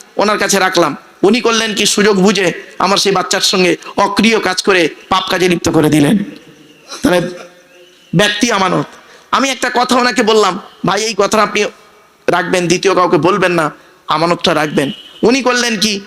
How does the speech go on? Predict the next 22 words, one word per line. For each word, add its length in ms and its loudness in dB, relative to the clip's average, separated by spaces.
আমার 220 0
সঙ্গে 280 0
একটু 160 0
তর্ক 300 0
বিতর্ক 400 0
ঝগড়া 260 0
হয়েছে, 340 0
উনি 160 2
সেই 180 0
কথাটাকে, 460 0
গোপন 320 2
কথাটাকে 360 0
নিয়ে 200 0
অন্যকে 360 2
বলে 200 2
দিলেন, 260 2
কথা 300 2
আমানত। 340 2
দেখেছেন 380 4
বাবা? 220 4
এবার 180 2
আসছি, 400 -2